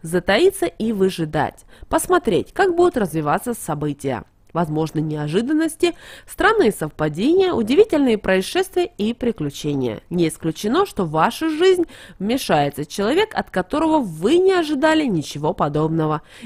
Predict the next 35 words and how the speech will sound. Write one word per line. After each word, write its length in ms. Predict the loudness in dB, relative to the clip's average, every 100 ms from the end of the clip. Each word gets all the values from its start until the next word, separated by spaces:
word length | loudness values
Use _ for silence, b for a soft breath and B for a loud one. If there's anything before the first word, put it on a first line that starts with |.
| -12
И 80 | -10
с 140 | -4
этого 320 | -2 0 -2
начнутся 680 | 0 -2 -2 0 0 -2 -6 -4
значительные 680 | -2 -2 -4 -6 -4 -2 -2
перемены 480 | -2 0 2 0 -2
к 100 | -2
лучшему. 500 | -4 -4 -6 -6 -8 B B B
Этот 240 | -6 -2 0
день 140 | 0
хорошо 360 | 2 2 2 0
подходит 400 | -2 -2 -4 0
для 140 | 0
общения 480 | 0 -2 -2 -2 -4
с 120 | -6
людьми, 400 | -6 0 2 2
которые 460 | 0 -4 -2 -2 -2
понимают 720 | -2 -2 0 0 0 -2 -4
вас, 300 | -6 -6 -6 -16 B B
разделяют 500 | -6 -2 0 0 -2
ваши 320 | -2 -2 -2
ценности 520 | -4 0 2 2 0 -4
и 100 | -4
взгляды 420 | -2 0 0 0
на 160 | -2
мир. 320 | -2 -2 -4 -8 B B B
Даже 320 | -2 0 0 -2
если 300 | -2 -4 -6
вы 240 | -2 -2
не 120 | 0
договоритесь 680 | -2 0 2 2 0 -6 -14
о 80 | -6
каких-то 440 | -6 -4 -6 -6
совместных 720 | -4 0 0 0 -2 -2 -8
проектах, 560 | -2 2 2 0 0